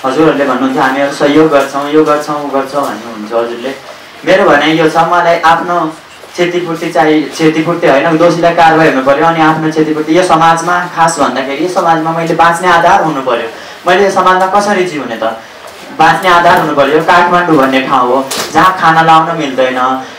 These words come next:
यस्तो हुँदैन, कोही भएन भने मान्छे, आफ्नो मान्छे भएन भने यहाँ कसले हेर्छ त? कसैले पनि हेर्दैन। तैपनि लक्ष्मण दाई, तिनीहरूले हामीलाई सहयोग गरेर यस्ता राख्नुभएको छ। मेरो घरको स्थिति भने एकदम कमजोर छ। अ,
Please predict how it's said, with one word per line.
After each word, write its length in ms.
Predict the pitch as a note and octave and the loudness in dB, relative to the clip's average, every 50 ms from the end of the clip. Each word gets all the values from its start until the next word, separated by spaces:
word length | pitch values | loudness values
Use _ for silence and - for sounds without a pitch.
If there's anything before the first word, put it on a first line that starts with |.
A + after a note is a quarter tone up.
| - - | -4 0
यस्तो 220 | D#3 D3+ - F3+ - | 0 2 2 2 2
हुँदैन, 300 | - C3 C3+ C3+ C3+ D3 | 2 2 0 0 0 0
कोही 240 | - E3+ F3 F3+ | 2 4 4 4
भएन 460 | - - - C3 C#3 C#3 C#3 C3+ C3+ C3 | 2 2 0 2 2 4 4 4 2 2
भने 240 | B2+ - B2+ C3 | 2 2 0 0
मान्छे, 500 | C3+ C3+ C3 C3 - D3 C#3+ C#3+ C#3+ - - - - - | 0 0 0 -2 -2 -4 -4 -4 -4 -6 -10 -8 -2 0
आफ्नो 240 | - - - D#3+ | 0 2 2 0
मान्छे 300 | D#3+ D#3+ D#3 D#3 - F3 | 0 0 0 0 0 0
भएन 280 | D#3 C#3+ B2 A#2 A2+ A#2 | 2 2 2 0 0 -2
भने 200 | A#2+ A#2+ C3 C#3 | -4 -4 -4 -2
यहाँ 140 | D#3 D#3+ E3 | -4 -2 0
कसले 260 | F#3+ F#3 G3 G3+ G3+ | -2 -2 0 0 0
हेर्छ 200 | F3 - - F3 | 2 2 0 -2
त? 160 | - B3+ - F#3+ | -4 -4 -2 -2
कसैले 320 | F#3+ F3+ F3 F3 F3+ F#3 | 0 2 2 2 4 4
पनि 180 | F3+ F3+ - - | 4 4 2 2
हेर्दैन। 420 | A#2 - - A2+ A2+ A2+ A#2 A#2 A#2+ - - - - - - | 2 0 0 0 0 -2 -2 -4 -8 -10 -14 -16 -16 -6 -2
तैपनि 640 | F3 E3+ E3+ F#3+ F#3+ F#3+ F#3 F3+ - - - C#3 D#3+ | 0 0 2 2 0 -2 -2 -4 -4 -6 -4 0 0
लक्ष्मण 280 | D#3+ D#3+ - E3 E3+ D#3+ | 0 0 0 -2 -2 0
दाई, 180 | D#3+ D#3 D#3 D#3 | 2 2 2 2
तिनीहरूले 400 | D#3 D#3+ D#3+ C#3+ C3+ C3+ C3+ C3+ | 2 2 2 0 0 2 2 2
हामीलाई 280 | C#3 C#3 C3+ C#3+ D3 | 2 2 2 2 0
सहयोग 340 | - - C#3 C3+ C#3 C#3 C3+ | 2 2 2 2 2 2 2
गरेर 500 | C3+ C3 B2+ A#2+ B2 - - - - - - - - - - | 2 0 0 0 0 0 -2 -2 -2 -6 -12 -16 -12 -8 -6
यस्ता 200 | D3+ D3 E3 D#3+ | -4 -2 0 0
राख्नुभएको 540 | D#3 D#3 D#3 E3 D#3+ D#3+ D#3 D3 B2+ A#2+ A#2 | 2 2 2 0 0 -2 -2 0 0 0 2
छ। 60 | A#2 C#3 C#3 | 0 -2 -2
मेरो 200 | D#3 E3 E3 D#3+ | -2 0 0 0
घरको 300 | C#3 C3 B2+ - D#3+ D#3+ | 0 0 0 2 2 0
स्थिति 280 | D#3+ D#3+ D#3+ D#3+ D#3+ E3+ | 0 0 -2 -4 -2 -2
भने 280 | D#3 C#3 C3+ C#3 C#3 | 0 0 0 0 0
एकदम 340 | D3 D#3 D#3 D#3 D#3+ E3 D#3+ | 0 0 0 2 2 0 0
कमजोर 520 | E3 D3+ D3+ C#3 C3+ C3+ C3+ C3+ C3 C3 - | 0 0 0 -2 -2 -2 -2 -2 -2 -2 -2
छ। 20 | C3+ C3 C3 C3 - - - - - - - - - - | -2 -2 -2 -4 -6 -10 -14 -16 -18 -18 -20 -18 -8 -4
अ, 180 | - C3+ C#3 C3+ | 0 0 2 0